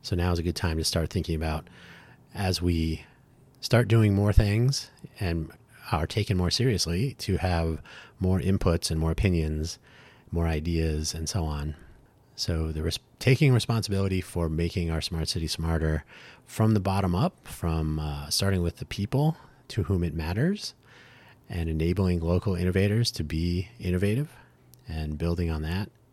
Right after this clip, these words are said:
Uh, those are all in the plan. Uh, purpose statement, of course, I, I have it memorized, as should you. To enable and encourage the ideation, innova-, no, to enable and encourage ideation and innovation.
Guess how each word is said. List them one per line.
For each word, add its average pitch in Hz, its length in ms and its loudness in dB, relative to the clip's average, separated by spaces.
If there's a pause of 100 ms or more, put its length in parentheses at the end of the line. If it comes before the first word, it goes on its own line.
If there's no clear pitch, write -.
(140)
Uh, 78 360 -4
those 80 200 -6
are 82 120 -2
all 90 180 2
in 98 60 2
the 98 60 0
plan. 147 420 2
Uh, 82 360 -4
purpose 123 340 0
statement, 107 300 -2
of 101 100 -2
course, 139 460 0
I, 80 280 -2 (840)
I - 60 -8
have 78 120 -4
it 76 80 -6
memorized, 104 560 2
as 90 240 0
should 95 260 0
you. 113 440 6 (840)
To - 120 -4
enable 92 260 2
and 98 80 2
encourage 101 540 2
the 87 140 0
ideation, 90 500 2
innova-, 87 500 2
no, 78 280 -4
to 95 120 2
enable 123 320 6
and 104 120 2
encourage 95 340 0
ideation 95 640 0
and 87 220 -4
innovation. 80 640 -2